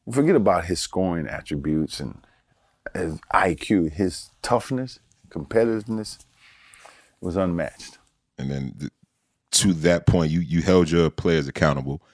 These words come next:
Speaker 2: And then what, what stuck out to me is just recently, Draymond Green was, uh, interviewed after the game when they won, and he said they're gonna play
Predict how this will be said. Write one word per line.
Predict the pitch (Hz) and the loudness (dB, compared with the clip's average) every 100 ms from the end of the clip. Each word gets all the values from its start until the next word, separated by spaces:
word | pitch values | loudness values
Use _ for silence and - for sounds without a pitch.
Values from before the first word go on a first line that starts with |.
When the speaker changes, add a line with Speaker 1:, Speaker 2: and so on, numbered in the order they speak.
| _ _ _ | _ _ _
Speaker 2:
And | 71 71 | -6 -2
then | 69 67 65 | -2 -4 -6
what, | 73 80 | -4 0
what | 82 80 | 0 2
stuck | - 101 | 0 2
out | 98 87 | 2 2
to | 90 | 0
me | 92 82 - _ _ _ - | 0 0 -6 _ _ _ -4
is | 76 73 69 | 0 0 2
just | 87 76 | 0 4
recently, | 92 92 80 76 71 69 _ | 4 4 2 0 -2 -6 _
Draymond | - 82 85 80 | 0 2 2 0
Green | 80 85 80 | 2 2 2
was, | 76 73 67 - - | 2 0 -2 -8 -8
uh, | 67 65 - - | -8 -8 -10 -4
interviewed | 87 82 71 76 | 0 2 2 2
after | 76 - 73 | 2 0 -2
the | 69 | -2
game | 65 76 73 | -2 -2 -2
when | 67 | -2
they | 67 | -4
won, | 69 73 67 | -2 -2 -2
and | |
he | 69 | -2
said | 69 67 65 | -2 -2 0
they're | 73 | 0
gonna | 71 | -2
play | 67 - 78 64 | -2 0 0 0